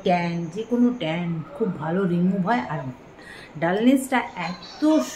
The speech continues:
সুন্দর, মানে, উম, কি বলবো, কাজ কর-, করে, মুখটা একদম dull হয়ে গেলে তো বুঝতেই পারবে না। এটা লাগানোর পর মুখটা যখন ধুয়ে আসবে না, মনে হবে যেন পার্লার থেকে facial করে এসছো, এরকম মনে হবে। try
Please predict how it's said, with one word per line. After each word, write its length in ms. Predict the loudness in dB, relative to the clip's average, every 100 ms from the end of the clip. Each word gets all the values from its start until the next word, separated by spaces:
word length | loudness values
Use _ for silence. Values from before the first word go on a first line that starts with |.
| -10
সুন্দর, 480 | -6 2 4 6 8 10
মানে, 160 | 12 10 8 -4 -16 -20 -12 -6
উম, 180 | 0 0 2
কি 80 | 4 6
বলবো, 180 | 4 2 0
কাজ 160 | 0 0 -4
কর-, 300 | 0 0 0 -8 -14 -4 6
করে, 220 | 6 6 0 -4 -8 -12 -18 -14 -4
মুখটা 240 | -4 2 2
একদম 180 | 2 -2 -4
dull 160 | -2 0 4
হয়ে 140 | 2 2
গেলে 160 | -4 -6 -14 -18 -16 -10
তো 60 | -6 -2
বুঝতেই 340 | -2 0 2 2
পারবে 240 | 0 0 0
না। 40 | 2 2
এটা 120 | 0 -2
লাগানোর 360 | -2 -4 -8 -6
পর 120 | -2 0 0
মুখটা 240 | -2 2 4
যখন 160 | 6 4
ধুয়ে 160 | 6 4
আসবে 160 | 4 2
না, 60 | 0 0
মনে 120 | 0
হবে 120 | 0 2
যেন 100 | 4 4
পার্লার 280 | 2 -2 -4 -4
থেকে 140 | -4 -2
facial 340 | -4 -2 -2 -2
করে 160 | -4 -4
এসছো, 280 | -6 -10 -14 -14 -14 -18 -10 -2
এরকম 280 | -2 0 -2 -2
মনে 180 | -2 -4 -6
হবে। 220 | -8 -10 -14 -20 -20 -20 -20 -20 -10
try 180 | 0 0